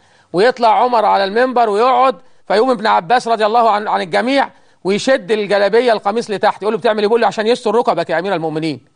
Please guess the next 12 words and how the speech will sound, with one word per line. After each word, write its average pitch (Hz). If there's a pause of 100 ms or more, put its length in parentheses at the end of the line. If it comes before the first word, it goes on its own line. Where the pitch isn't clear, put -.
(380)
فيضحك 233
عمر 233
ويقول 208
له: 208
"يا 214
ابني 196
إذا 180
أنت 214
سترت 202
ركبي 190
كتفي 214
هيتعرى". 160